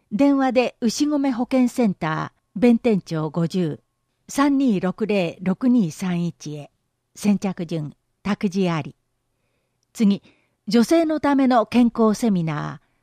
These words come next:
初めてのお灸。日時、九月十二日金曜午前十時から十二時まで。対象、区内在住在勤在学の女性三十名。会場、四谷保健センタ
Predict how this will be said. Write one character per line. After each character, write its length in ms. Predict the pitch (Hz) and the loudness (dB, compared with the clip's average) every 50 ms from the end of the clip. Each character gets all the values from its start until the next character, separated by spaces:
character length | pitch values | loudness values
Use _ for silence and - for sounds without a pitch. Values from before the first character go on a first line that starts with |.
| _ _ | _ _
初 320 | - - 220 - - 330 | -2 0 0 2 2 2
め 120 | 320 285 220 | 2 0 0
て 200 | _ - 165 165 | _ -2 -2 -2
の 220 | 165 170 165 - _ | 0 -2 -2 -2 _
お 140 | - 175 165 | -2 -2 -2
灸。 440 | _ - 202 196 180 170 160 - _ _ _ _ _ _ _ _ _ _ _ _ _ | _ -4 -2 -2 0 -2 -2 -6 _ _ _ _ _ _ _ _ _ _ _ _ _
日 300 | 202 208 202 - - 160 | 2 2 2 0 -4 -10
時、 200 | 147 170 143 _ _ _ _ _ _ _ _ | -10 -10 -12 _ _ _ _ _ _ _ _
九 140 | - 302 320 | -4 -2 0
月 280 | 311 285 - - 202 175 | 0 0 0 -2 -6 -2
十 200 | 165 233 240 240 | 2 2 4 4
二 160 | 226 240 233 | 4 4 4
日 260 | 214 226 - - - | 4 2 0 -4 -14
金 280 | _ - 220 220 214 214 | _ 0 2 4 4 4
曜 360 | 214 202 175 160 151 - _ _ | 4 2 2 0 -2 -4 _ _
午 120 | 202 269 285 | 0 0 2
前 220 | 269 240 208 190 | 4 4 2 2
十 200 | 170 214 262 247 | 0 0 -2 0
時 140 | 190 202 180 | 0 -2 -4
か 160 | - 180 165 | -4 -4 -4
ら 160 | 165 165 156 - - | -2 -4 -4 -6 -4
十 220 | 156 196 208 202 | 0 2 4 4
二 140 | 190 202 180 | 4 2 0
時 120 | - 165 | -2 -4
ま 160 | 151 143 143 | -4 -4 -6
で。 160 | 143 156 147 _ _ _ _ _ _ _ _ _ _ _ | -8 -10 -16 _ _ _ _ _ _ _ _ _ _ _
対 200 | 247 233 233 214 | 0 0 0 0
象、 360 | - - 220 208 202 185 - - _ _ _ _ | 0 -2 0 0 0 -2 -4 -8 _ _ _ _
区 120 | _ 311 330 | _ 0 2
内 220 | 320 277 220 180 | 4 4 2 2
在 260 | 156 - 214 220 226 | 2 0 0 0 0
住 280 | 202 - 226 226 214 220 | 0 0 0 0 0 0
在 260 | 185 220 220 220 214 | 0 0 0 0 0
勤 300 | - - 220 208 208 202 | 0 0 0 0 0 0
在 240 | - 175 208 214 220 | 0 0 2 2 2
学 260 | 208 214 214 _ - | 0 -2 -2 _ -2
の 220 | 190 190 196 175 170 | -2 0 0 -2 -2
女 160 | - 180 170 | -2 -2 -2
性 400 | - - 196 180 170 160 - _ _ | 0 -2 -2 0 0 -2 -4 _ _
三 280 | - - 208 220 208 | -4 0 2 2 2
十 200 | 202 226 208 175 | 2 2 0 0
名。 320 | 156 147 143 147 151 147 _ _ _ _ _ _ _ _ _ _ _ _ _ | 0 -2 -4 -6 -8 -10 _ _ _ _ _ _ _ _ _ _ _ _ _
会 200 | - 240 240 214 | 0 2 2 2
場、 400 | - 240 220 214 208 208 - _ _ | 2 2 2 2 2 0 -2 _ _
四 180 | 220 220 220 | 2 2 2
谷 260 | - - 294 285 262 247 | 2 2 0 0 0 0
保 160 | 196 240 240 | -2 -6 -4
健 200 | - 254 233 220 | 0 2 2 2
セ 200 | - - 233 202 | 2 0 -2 -2
ン 40 | 170 | -2
タ 420 | _ - 160 147 143 143 131 - | _ -6 -6 -4 -6 -6 -10 -14